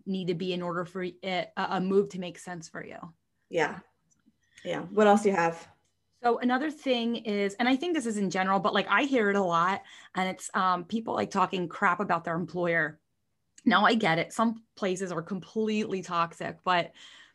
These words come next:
Speaker 1: you know, if you tell me that, you know, all of management got into a fight and people are dumb and management is stupid, you know, and it's the reason why you left all your past positions, you know, that tells me that you probably are the one with the behavioral issue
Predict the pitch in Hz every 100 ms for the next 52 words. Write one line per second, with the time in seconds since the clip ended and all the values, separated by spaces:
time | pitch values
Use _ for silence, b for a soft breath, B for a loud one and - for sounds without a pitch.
0 | _ 202 202 208 285 285 220 226 220 208
1 | 196 196 196 170 175 175 170 - 190 175
2 | 170 - 175 170 196 214 214 214 208 196
3 | 180 - 165 - 262 254 233 226 220 202
4 | 180 165 160 151 208 208 208 202 208 170
5 | 170 180 175 175 165 - - 226 226 220
6 | 202 202 202 208 B B B B - 196
7 | 190 180 170 - 190 190 185 165 180 240
8 | 226 214 214 214 202 - 190 196 - 202
9 | 196 190 190 - 202 180 180 214 - 208
10 | 190 185 175 185 196 - 190 180 170 165
11 | 165 165 165 165 160 185 160 - 165 -
12 | -